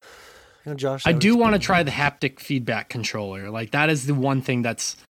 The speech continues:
Speaker 2: making me wanna get a P S five at this point.
Speaker 1: Yeah, I had a skit where I had, um, uh, my controllers, and I was using my, like, uh, like, a little play bed and from, like, my daughter's toys, and there was, and I was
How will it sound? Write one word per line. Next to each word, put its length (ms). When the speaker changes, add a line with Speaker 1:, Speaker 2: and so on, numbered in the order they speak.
Speaker 2:
making 340
me 100
wanna 220
get 140
a 40
P 160
S 160
five 280
at 80
this 160
point. 320
Speaker 1:
Yeah, 140
I 40
had 180
a 80
skit 460
where 160
I 60
had, 200
um, 460
uh, 80
my 220
controllers, 580
and 100
I 20
was 140
using 260
my, 220
like, 360
uh, 100
like, 160
a 40
little 180
play 300
bed 300
and 180
from, 160
like, 180
my 120
daughter's 320
toys, 340
and 300
there 140
was, 340
and 100
I 80
was 260